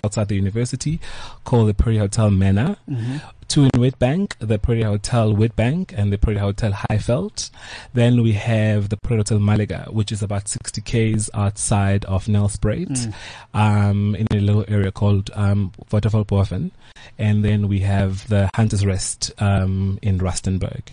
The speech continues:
Speaker 2: Okay.
Speaker 1: So those are the six. Uh, we also, uh, manage, um, another property in, uh, Leidenburg called Akopeku under our Fortis collection. Um, you know, that's basically all our fafta properties belong there.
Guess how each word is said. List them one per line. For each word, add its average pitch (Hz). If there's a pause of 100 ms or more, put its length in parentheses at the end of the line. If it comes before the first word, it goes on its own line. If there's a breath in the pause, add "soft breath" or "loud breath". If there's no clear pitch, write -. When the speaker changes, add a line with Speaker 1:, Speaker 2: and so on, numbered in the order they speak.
Speaker 2:
Okay. 139
Speaker 1:
So -
those 101
are 98
the -
six. - (400 loud breath)
Uh, 113
we 120
also, 127
uh, 110
manage, 104
um, 107
another 107
property 107
in, 104
uh, 95
Leidenburg 104 (180)
called 110
Akopeku 110 (460 loud breath)
under 113
our 107
Fortis 110
collection. 107
Um, 98
you 104
know, 101
that's 101
basically 95 (140)
all 104
our 98
fafta 104
properties -
belong 95
there. 92